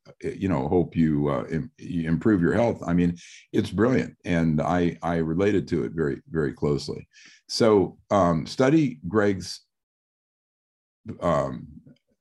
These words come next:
podcasts. They are tremendous, and there, there are many fields covered. And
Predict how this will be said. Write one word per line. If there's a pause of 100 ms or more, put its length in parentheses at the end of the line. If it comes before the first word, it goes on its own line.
(420)
podcasts.
They
are
tremendous,
and
there,
there
are
many
fields
covered. (320)
And